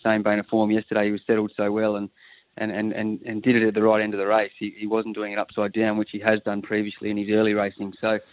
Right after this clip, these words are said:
um, you know, he was lovely and relaxed yesterday in, in the, in the middle stages. Obviously, it was a fast pace,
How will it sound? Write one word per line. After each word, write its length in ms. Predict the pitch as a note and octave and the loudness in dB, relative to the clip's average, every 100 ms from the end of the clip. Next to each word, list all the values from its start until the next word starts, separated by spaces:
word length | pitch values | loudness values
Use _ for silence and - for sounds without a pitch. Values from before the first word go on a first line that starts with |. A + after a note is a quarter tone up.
| - - - - _ | -20 -20 -20 -20 _
um, 760 | A2 G#2 G#2 G#2 G2+ G2 - - _ _ _ - | -2 2 2 0 -2 0 0 0 _ _ _ -8
you 60 | A2 | -2
know, 40 | |
he 60 | G#2 | -2
was 100 | G#2 | 2
lovely 240 | A#2 A2+ | 4 4
and 80 | A2 | 2
relaxed 360 | G#2+ A2 G2 - | 2 0 -2 -2
yesterday 400 | A2 - G#2+ G#2+ | -2 0 2 2
in, 80 | G#2 | 0
in 160 | G#2+ | 0
the, 100 | G#2+ | -2
in 140 | G2 G#2+ | 0 0
the 60 | |
middle 180 | G#2+ G#2+ | 2 0
stages. 520 | G2+ G#2+ G#2 G#2 G2+ | 0 2 2 0 -2
Obviously, 320 | G2+ G#2 - G2+ | -2 -4 -4 -4
it 20 | |
was 120 | F#2+ | -4
a 40 | |
fast 320 | G2 G#2 G2+ - | 0 2 2 0
pace, 280 | A2 G2+ | 2 2